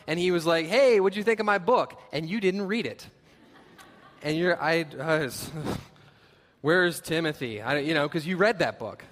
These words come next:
but you didn't read his. So read the Old Testament. It is a good part of the Bible to read.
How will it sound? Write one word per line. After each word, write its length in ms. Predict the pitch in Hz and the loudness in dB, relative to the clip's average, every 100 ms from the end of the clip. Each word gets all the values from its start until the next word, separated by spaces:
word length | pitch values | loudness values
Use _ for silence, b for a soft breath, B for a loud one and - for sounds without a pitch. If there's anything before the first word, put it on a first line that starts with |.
| - - | -16 -12
but 80 | |
you 80 | 127 | -6
didn't 180 | 147 139 | -6 -4
read 180 | 143 135 | -6 -4
his. 380 | 170 107 - - _ | -6 -6 -12 -18 _
So 260 | - 135 131 | -4 -2 -2
read 400 | 160 240 254 208 | 0 2 2 2
the 120 | 214 | 4
Old 240 | 190 170 | 4 2
Testament. 540 | - 156 156 139 104 123 | 0 0 -2 -8 -8 -2
It 60 | |
is 140 | 160 156 | 0 0
a 80 | |
good 520 | 135 135 175 165 147 135 B B B B _ _ _ _ | -2 -2 2 2 2 -2 B B B B _ _ _ _
part 220 | - 127 | 0 0
of 60 | 127 | 0
the 60 | |
Bible 380 | 117 120 120 120 | -2 0 0 -6
to 140 | - 110 | -10 -10
read. 280 | 113 104 | -10 -10